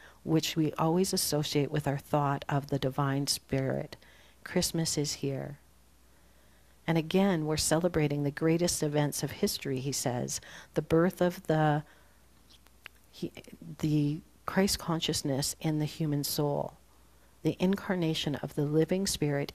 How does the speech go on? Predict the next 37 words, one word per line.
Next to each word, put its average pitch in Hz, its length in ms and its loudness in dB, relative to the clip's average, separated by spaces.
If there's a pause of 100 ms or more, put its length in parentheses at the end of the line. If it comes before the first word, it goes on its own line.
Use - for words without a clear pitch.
in 160 300 0
you 147 320 2
and 139 160 -2
in 139 260 -2
me. 135 340 -4 (1080)
Again, 147 560 2
i-, 156 80 0
this 160 240 2
is, 160 200 -2 (140)
Ernest 165 300 -2
H-, - 300 -12
Holmes 190 340 0
says, 143 340 0
"For 156 160 0
Jesus 175 500 2
was 156 180 -2
the 147 80 0
great 156 440 2
example, 143 760 -2 (520)
not 143 400 -2
the 139 80 -4
great 135 400 -4
exception." - 680 -6 (1800)
He 170 180 6
was 165 180 6
the 165 100 4
one 175 260 4
who 170 140 0
showed 170 400 4
the 170 80 4
way 151 300 4
and 143 120 2
the 139 80 0
truth - 340 -2
and 135 120 0
the 135 100 2
light, 143 460 2